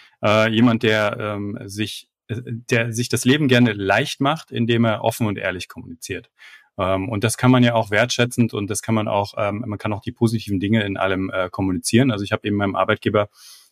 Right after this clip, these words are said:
äh, sehr früh schon gesagt, „Hier, ich arbeite mich in das Thema Video ein und es gefällt mir so gut, dass ich da eben auch, äh, eine, äh, Bekannte unterstütze und da eben auch Immobilienfilme, äh, und da entwickle ich mich eben gerade auch rein.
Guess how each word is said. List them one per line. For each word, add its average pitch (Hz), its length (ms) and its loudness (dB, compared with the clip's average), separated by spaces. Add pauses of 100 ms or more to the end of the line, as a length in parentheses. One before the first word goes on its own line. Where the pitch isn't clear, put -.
äh, 98 260 2
sehr 110 180 2
früh 123 200 4
schon 123 200 2
gesagt, 107 360 0
„Hier, 127 120 -4
ich 123 160 -6
arbeite 123 280 2
mich 113 160 0
in 117 80 0
das 104 100 -4
Thema 107 260 0
Video 131 300 2
ein 113 300 -2 (320)
und 117 120 2
es 113 100 2
gefällt 123 300 2
mir 120 140 6
so 123 140 6
gut, 123 300 4 (760)
dass 110 300 2
ich 110 180 -4
da 107 220 2
eben 110 240 -2
auch, 107 280 -2
äh, 104 260 -4 (400)
eine, 104 500 0
äh, - 20 -2
Bekannte 120 440 0
unterstütze 107 640 0
und 113 180 0
da 110 120 4
eben 113 220 -2
auch 107 120 -6
Immobilienfilme, 113 880 0 (360)
äh, 101 160 0
und 104 220 -2
da 104 100 4
entwickle 123 340 2
ich - 100 0
mich 110 180 -2
eben 107 280 -4
gerade 98 300 0
auch - 220 -4
rein. 87 280 -4